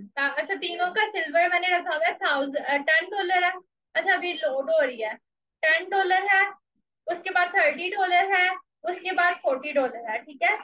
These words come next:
मैंने तीनों में changes भी कर दिए हैं। पहले में थ्री थे thumbnail, standard में मैंने रख दिए हैं एट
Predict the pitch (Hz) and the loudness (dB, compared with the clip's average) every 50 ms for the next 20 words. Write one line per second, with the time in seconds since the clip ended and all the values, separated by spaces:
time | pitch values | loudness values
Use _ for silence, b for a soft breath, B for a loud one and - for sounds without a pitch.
0 | - _ _ _ - 330 339 339 359 359 381 370 359 359 359 370 392 392 381 381 | -12 _ _ _ 0 2 2 4 2 0 0 -2 -2 -2 0 0 -2 -2 0 0
1 | 330 302 285 285 349 349 - 349 349 349 330 277 262 247 247 240 240 254 269 - | 0 0 0 -4 -4 -4 -2 -2 0 2 2 2 0 -2 -6 -8 -8 -6 -2 0
2 | 302 320 339 339 339 339 359 370 370 - 403 392 330 330 330 370 370 440 427 427 | 0 0 2 2 0 2 0 0 -2 -2 -4 -4 -4 -4 -4 -4 0 0 2 2
3 | 440 440 - _ _ _ - 392 359 339 349 349 349 349 349 359 370 359 _ _ | 0 -2 -6 _ _ _ -2 -2 0 0 -2 0 0 0 0 0 -2 -8 _ _
4 | _ _ - - 349 330 330 339 339 349 359 349 - 381 381 370 359 359 370 370 | _ _ -2 0 2 2 2 2 2 2 2 2 0 -2 0 2 0 2 2 2
5 | 359 349 - 277 302 302 311 311 320 311 277 262 285 285 294 330 392 - | 2 2 0 -4 -8 -6 -2 -2 -2 0 0 -2 0 0 0 -2 -4 -6